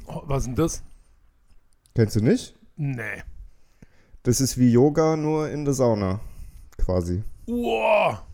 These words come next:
Speaker 1: da gehst du doch auf jeden Fall um, oder?
Speaker 2: So,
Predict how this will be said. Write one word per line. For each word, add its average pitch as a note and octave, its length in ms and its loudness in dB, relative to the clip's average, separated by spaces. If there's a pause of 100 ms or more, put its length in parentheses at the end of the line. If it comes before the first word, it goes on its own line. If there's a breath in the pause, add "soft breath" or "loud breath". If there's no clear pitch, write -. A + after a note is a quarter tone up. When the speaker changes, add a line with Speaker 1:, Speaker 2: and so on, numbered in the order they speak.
(160)
Speaker 1:
da C#3 100 0
gehst C3 200 -4
du D3+ 60 -2
doch C3 140 0
auf B2 160 -2
jeden B2 180 -4
Fall F3+ 240 2
um, B2+ 280 -6 (200)
oder? D3 320 -6 (380)
Speaker 2:
So, F#2 360 -4